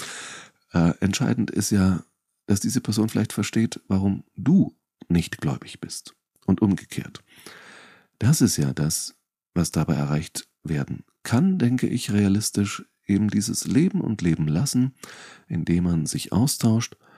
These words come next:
ohne jetzt ernsthaft zu erwarten, dass man die andere Person überzeugt. Und das setzt halt voraus, dass man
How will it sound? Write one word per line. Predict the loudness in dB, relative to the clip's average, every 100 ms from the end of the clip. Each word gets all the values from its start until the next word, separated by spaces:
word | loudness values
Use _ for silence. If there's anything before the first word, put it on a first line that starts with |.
| -20 _ _
ohne | 2 4 4
jetzt | 2 0
ernsthaft | 0 0 0 -2
zu | -4
erwarten, | -4 -4 -4 -4
dass | -4 -4
man | -6
die | -6
andere | -8 -10 -10
Person | -10 -8 -8
überzeugt. | -8 -8 0 0 0 -8 -20 _ -20 _ _
Und | -2
das | 0 2
setzt | 0 2
halt | 0
voraus, | 0 0 2 2 0 -6 -18 -20 -20 _
dass | -4 -2
man | 0 0